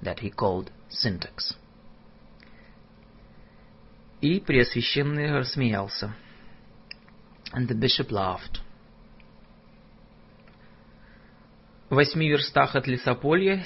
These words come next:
село Обнино с чудотворной иконой. Five miles from Lesopolye was the village of Obnino, with its wonder-working icon.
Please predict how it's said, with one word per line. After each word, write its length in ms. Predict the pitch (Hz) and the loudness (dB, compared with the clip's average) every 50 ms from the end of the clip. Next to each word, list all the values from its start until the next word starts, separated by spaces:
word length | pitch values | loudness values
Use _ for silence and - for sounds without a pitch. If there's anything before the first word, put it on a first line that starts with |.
| - - | -6 -2
село 540 | - 135 127 131 147 156 165 - - - - - - - | 0 2 4 4 4 2 2 0 -4 -10 -18 -20 0 2
Обнино 760 | - 135 139 139 156 170 180 185 175 143 117 110 110 110 110 - - - - - - - - | 2 2 4 2 2 2 4 4 4 4 4 4 4 2 4 4 6 6 6 4 0 -4 -10
с 80 | - | -8
чудотворной 800 | - - 117 110 104 - - 110 104 107 113 120 131 143 147 147 | -4 0 2 2 2 2 0 -2 0 0 0 0 -2 -4 -6 -6
иконой. 480 | - - - 73 95 98 101 107 110 - - - - - - - - - - - - - - - - - - - - - - - - - - | -8 -8 -8 -6 -4 -4 -4 -6 -6 -10 -16 -20 -20 -20 -20 -20 -20 -20 -20 -20 -20 -20 -20 -20 -20 -20 -20 -20 -20 -20 -20 -20 -14 -2 4
Five 220 | 135 127 127 123 | 4 6 6 6
miles 340 | 123 123 120 120 117 113 - | 6 6 6 6 4 2 0
from 200 | - 120 117 110 | -2 -2 0 2
Lesopolye 640 | 117 135 170 - - 196 - - - 165 160 165 160 | 2 2 2 2 0 0 -4 -6 -4 -2 -2 -2 -2
was 260 | 147 127 139 139 139 - | 0 0 0 0 -2 -2
the 60 | - 135 | -4 -2
village 400 | 120 123 123 131 139 135 - 147 | 0 0 0 0 0 -4 -6 -8
of 80 | 135 - - - | -10 -12 -6 -4
Obnino, 640 | 165 139 123 113 95 85 85 76 69 - - 117 110 - - - - - - | -4 -2 -2 -4 -6 -6 -8 -8 -10 -10 -10 -10 -10 -10 -12 -16 -18 -18 -18
with 200 | - - - - - - | -20 -18 -18 -18 -18 -18
its 180 | - - - | -16 -14 -10
wonder-working 920 | 95 92 101 101 101 92 92 98 85 85 95 104 101 101 - - 113 113 117 | -4 -2 -2 -2 -2 -2 -4 -4 -2 -2 -2 -2 -2 -4 -6 -8 -6 -6 -4
icon. 480 | 113 107 - - - - - - - | -4 -6 -6 -8 -10 -14 -14 -16 -18